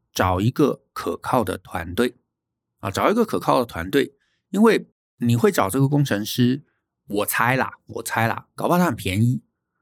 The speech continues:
啊，或者是他可能经验也有限，他想说我可以用很少的钱，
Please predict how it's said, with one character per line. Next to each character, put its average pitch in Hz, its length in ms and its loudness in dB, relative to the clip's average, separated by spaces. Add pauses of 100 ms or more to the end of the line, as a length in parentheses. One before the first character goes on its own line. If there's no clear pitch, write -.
啊， - 280 -8
或 143 180 2
者 123 80 0
是 127 160 -4
他 131 280 -2
可 - 160 -10
能 85 160 -8
经 120 220 0
验 131 160 2
也 117 140 2
有 110 180 -4
限， - 300 0 (380)
他 - 120 0
想 104 180 0
说 123 200 0
我 85 60 -6
可 131 120 -2
以 - 20 2
用 127 100 0
很 120 100 -2
少 104 200 -6
的 87 100 -6
钱， 101 500 0